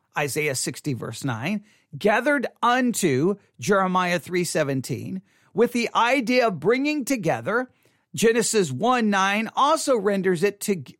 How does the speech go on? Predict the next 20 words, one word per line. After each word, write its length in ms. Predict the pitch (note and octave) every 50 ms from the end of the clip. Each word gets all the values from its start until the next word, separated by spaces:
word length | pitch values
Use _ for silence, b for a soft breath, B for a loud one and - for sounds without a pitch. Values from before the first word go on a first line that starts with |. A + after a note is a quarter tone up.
| _ - -
be 280 | - G3 A3 G#3 G#3
gathered 520 | F3+ C#3+ D3 F3 F#3 F#3+ E3 F#3 F3+ D3 -
together." 640 | - F3 D#3+ D#3+ D3+ C3 D3+ C#3 B2+ G#2 - - - _ _ _ _ _ _ _ _ _ _ _ _ _ _ _ _ _ _
Therefore, 1120 | F3 E3+ C3+ A#2 C#3 G#3+ C4 C#4 D4+ E4 E4 B3+ - - F#4+ F#4+ E4 F#3 - - - A#2 - _ _ _
here, 240 | _ - C3+ - -
here's 260 | B2+ D3 F3+ F#3 D#3+
their 140 | F#3 G3+ F#3+
conclusion. 640 | - A#3 A3 - G#3 G3 - C3 - C3+ - C#3+ - _ _ _ _ _ _ _ _ _ _ _ _
We 220 | - - D4+ E4 D4+
can 220 | - G4 G4 F4+
conclude 760 | - E4 F4+ F4+ C4+ C#4+ F4+ G#4+ G#4+ F4+ - - - - - - _ _ _ _ _ _ _ _ b b b b b b b
that 320 | D3 - A#3+ A#3+ A#3+ -
one 560 | F#3+ C#3+ C#3 G3+ C4+ D#4 F4 F#4 G4 G4 E4+ C4 - _ -
aspect 800 | A3+ C4+ D4 D#4+ D#4+ - - - - G#3 E3+ A#2 G#2 - - - -
of 200 | A#3+ A#3 F#3 E3
waiting 380 | G#3 B3 C4+ D#4 D#4+ D4+ C#4+
upon 340 | C#4 G#3 - B3+ C4 B3+ A#3+
the 100 | A#3 A3+
Lord 460 | A3 A#3 B3+ B3 A#3 G#3+ G3 G3+ - -
entails 800 | G#3+ A3+ A3+ G#3 E3+ - C4 B3 B3 B3 B3+ B3+ A#3+ A3+ F#3 -